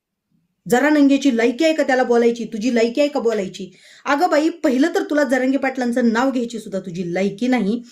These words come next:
आणि जरांगे पाटलांनी नामदेव शास्त्रीवर टीका केली नाही, त्यांना वाईट बोलले नाही. त्यांचे दुसरे शब्द काय होते तुला सांगते. "मी महंतावर बोलूच शकत नाही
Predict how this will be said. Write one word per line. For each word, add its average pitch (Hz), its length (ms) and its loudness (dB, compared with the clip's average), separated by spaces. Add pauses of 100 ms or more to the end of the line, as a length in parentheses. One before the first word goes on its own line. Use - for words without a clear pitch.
(300)
आणि 226 160 2
जरांगे 208 400 2
पाटलांनी 247 440 0
नामदेव 233 320 2
शास्त्रीवर 233 440 2
टीका 226 340 -2
केली 226 300 -4
नाही, 185 200 -4
त्यांना 196 260 0
वाईट 240 320 2
बोलले 196 320 -2
नाही. 185 200 -8 (280)
त्यांचे 285 200 2
दुसरे 285 360 2
शब्द 269 320 -2
काय 240 220 0
होते 214 220 0
तुला 180 220 -6
सांगते. 170 440 -10 (320)
"मी 370 200 6
महंतावर 359 580 0
बोलूच 269 580 2
शकत 277 500 -2
नाही 170 380 -8